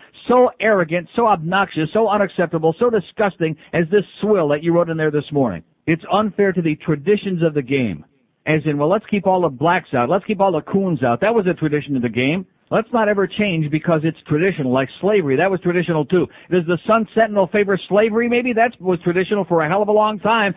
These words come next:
for, like, a couple of hundred years here. You miserable bastards over there at the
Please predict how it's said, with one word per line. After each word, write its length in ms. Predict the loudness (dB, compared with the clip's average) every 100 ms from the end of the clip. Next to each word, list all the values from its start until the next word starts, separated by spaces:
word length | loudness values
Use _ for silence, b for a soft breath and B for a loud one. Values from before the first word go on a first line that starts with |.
| -6 -2
for, 100 | 0
like, 160 | 2
a 80 | -2
couple 300 | -2 0 2
of 60 | 2
hundred 240 | 0 0
years 280 | 2 0 2
here. 280 | 0 0 -4 _ _
You 260 | -2 0 2
miserable 540 | 0 -2 -2 0 0
bastards 680 | 0 0 2 2 0 -2 -2
over 140 | -2
there 120 | 0
at 80 | -2
the 120 | -2